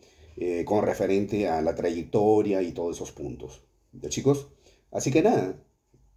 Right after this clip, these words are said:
este es otro, otra foto más de la amplia experiencia que me avala en el tema de la asesoría, la capacitación y la venta de equipos.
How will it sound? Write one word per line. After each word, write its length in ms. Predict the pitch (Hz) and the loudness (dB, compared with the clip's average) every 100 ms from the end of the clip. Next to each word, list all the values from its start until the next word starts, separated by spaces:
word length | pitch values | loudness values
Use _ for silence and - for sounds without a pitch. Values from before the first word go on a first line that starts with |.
| _ _ _ | _ _ _
este 320 | 127 127 139 | 0 2 2
es 280 | 120 - - _ - | 0 -2 -12 _ 2
otro, 500 | 156 - 156 139 - _ _ _ _ | 2 2 -2 -6 -14 _ _ _ _
otra 260 | 131 - 135 | -2 0 0
foto 280 | 139 127 120 | 2 4 4
más 340 | 120 120 - - _ _ - | 4 0 -8 -20 _ _ -4
de 120 | 110 | 0
la 160 | 98 | 2
amplia 240 | 110 107 110 | 0 2 0
experiencia 500 | - 90 101 104 107 | 0 -2 0 0 -2
que 120 | 95 | -2
me 80 | 80 | -2
avala 440 | 85 85 95 101 - _ _ _ _ | 0 0 -2 -4 -12 _ _ _ _
en 140 | 90 | -8
el 120 | 85 80 | -6 0
tema 200 | 95 98 | 0 2
de 80 | |
la 80 | 87 | 0
asesoría, 580 | 85 92 85 82 95 101 | -2 -4 -6 -4 0 2
la 120 | 95 | 0
capacitación 720 | 87 80 90 80 78 95 98 | -2 -4 -6 -8 -4 -2 0
y 40 | 92 | 0
la 100 | 76 | 0
venta 220 | 78 76 | -2 -4
de 80 | 69 | -6
equipos. 440 | 65 65 - - | -6 -12 -16 -20